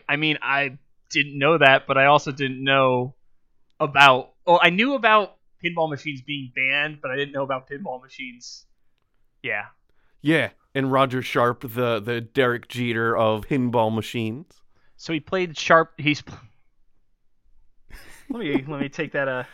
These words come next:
Speaker 2: He
Speaker 1: let me,
Speaker 2: plays
Speaker 1: let me
Speaker 2: Sharp?
Speaker 1: try to,
Speaker 2: Is that,
Speaker 1: he
Speaker 2: was that
Speaker 1: played
Speaker 2: an
Speaker 1: Sharp.
Speaker 2: unintentional pun?
Speaker 1: Yeah, yeah, that was a bad pun. And it, it was more, I was trying to say he played shortstop, because I'm pretty sure that's what Ro-, uh, Derek Jeter plays, but
Speaker 2: I don't know a lot about sport.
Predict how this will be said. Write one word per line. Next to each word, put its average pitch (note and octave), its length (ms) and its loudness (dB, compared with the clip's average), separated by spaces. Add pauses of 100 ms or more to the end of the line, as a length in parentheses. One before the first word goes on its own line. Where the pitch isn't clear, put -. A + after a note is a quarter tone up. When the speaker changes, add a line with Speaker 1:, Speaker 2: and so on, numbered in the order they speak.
(140)
Speaker 2:
He D#3 120 -2
Speaker 1:
let - 20 0
me, - 0 -
Speaker 2:
plays E3+ 340 2
Speaker 1:
let A3 60 -6
me F#3 40 -6
Speaker 2:
Sharp? E3 200 4
Speaker 1:
try D3+ 160 -2
to, - 40 -20 (300)
Speaker 2:
Is C#3 160 -4
that, D#3+ 220 4
Speaker 1:
he D#3 40 0
Speaker 2:
was D3+ 120 2
that F3+ 60 0
Speaker 1:
played D#3 100 2
Speaker 2:
an D3 80 2
Speaker 1:
Sharp. - 140 4
Speaker 2:
unintentional C#3 600 0 (140)
pun? D3 320 -4 (640)
Speaker 1:
Yeah, C3 400 -8 (160)
yeah, A2+ 440 -14
that C#3 100 -6
was C3+ 120 -6
a B2 60 -12
bad B2+ 320 -2
pun. A#2 460 -12
And C#3 120 -8
it, C3 40 -4
it D#3+ 300 -4
was C#3+ 140 -8
more, F3 360 6
I D3+ 60 6
was D#3 120 0
trying G3+ 200 4
to D#3+ 40 -6
say F3+ 160 0
he D3+ 80 -2
played C#3+ 300 -4
shortstop, D#3 720 2
because B2+ 180 -18
I'm A#2+ 140 -20
pretty C#3 160 -8
sure C#3+ 160 -12
that's C3 180 -10
what C#3 180 -14
Ro-, C3+ 120 -2 (760)
uh, - 40 -16 (480)
Derek C#3 220 0
Jeter C#3 200 -2
plays, E3 460 -4
but A#2+ 380 -8 (1160)
Speaker 2:
I G#3+ 120 2
don't A#3 160 2
know A#3 140 0
a G#3 40 4
lot G3+ 220 4
about C3 280 -2
sport. - 520 -6